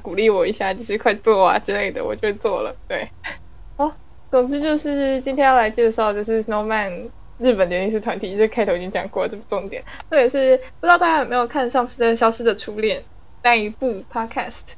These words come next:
我不知道我们会不会放链接啦，我叫那个珊珊放一下好了，就是下，下面有链接可以点进去看一下。那个时候有提到就是真人电视剧的男二，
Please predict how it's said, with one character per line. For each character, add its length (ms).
我 80
不 80
知 40
道 100
我 40
们 100
会 60
不 60
会 80
放 200
链 240
接 220
啦， 180
我 80
叫 280
那 140
个 240
珊 120
珊 140
放 160
一 40
下 140
好 120
了， 160
就 140
是 60
下， 220
下 120
面 120
有 60
链 260
接 240
可 60
以 40
点 180
进 120
去 140
看 140
一 120
下。 180
那 80
个 80
时 100
候 120
有 20
提 320
到 240
就 100
是 380
真 160
人 160
电 160
视 180
剧 340
的 540
男 280
二， 340